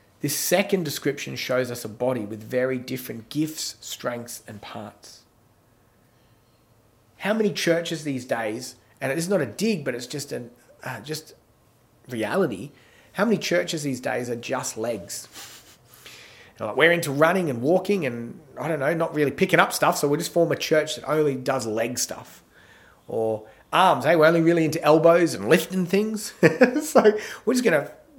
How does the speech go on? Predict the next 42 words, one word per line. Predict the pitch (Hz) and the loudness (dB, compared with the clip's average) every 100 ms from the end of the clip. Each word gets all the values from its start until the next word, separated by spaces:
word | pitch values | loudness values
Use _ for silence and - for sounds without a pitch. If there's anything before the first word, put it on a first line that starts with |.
| 208 - | -20 6
form | 202 208 | 10 10
a | 170 | 8
church | - 175 165 | 4 2 2
of | 143 | -6
just | 151 147 - | -6 -6 -6
arms. | 135 139 104 - - - _ _ _ _ _ _ _ | -4 -4 -6 -12 -18 -18 _ _ _ _ _ _ _
And | 180 | 4
we | 175 | 4
think | 170 233 190 | 4 2 4
we're | 143 | 4
at | 143 | 4
war | 147 165 170 | 6 8 6
with | 139 | 4
each | 117 - | 0 -4
other | 104 110 233 - _ _ | -6 -8 -12 -18 _ _
<laughs> | _ _ - | _ _ -8
'cause | - 170 - - _ - 156 | 0 0 -2 -18 _ -2 4
we're | |
not | 196 247 | 8 10
a | |
warship. | 147 123 107 117 - - _ - | 8 4 -2 -6 -8 -12 _ 4
We | 170 | 4
forget | 170 156 - 233 156 - - _ _ _ - | 4 4 8 8 8 2 -10 _ _ _ -2
that | 175 | -2
the | 165 | -2
church | - 175 185 | 2 2 2
is | 175 143 | -4 -4
needing | 151 185 190 156 143 | 0 2 4 0 -2
all | 165 165 156 | 2 4 6
those | 156 147 143 | 4 2 0
gifts. | 202 185 214 | -2 0 0
Yes, | 214 165 | 0 -2
with | 151 196 | -2 -2
each | 202 | -2
of | 196 | 0
those | 156 143 | 0 2
gifts | 190 185 | -2 -2
comes | 143 127 | -4 -6
humans | - 220 233 214 | -2 2 4 2
and | 151 | 0
comes | 131 123 | -8 -12
brokenness, | - 160 202 254 240 247 254 | -8 4 6 6 6 2 2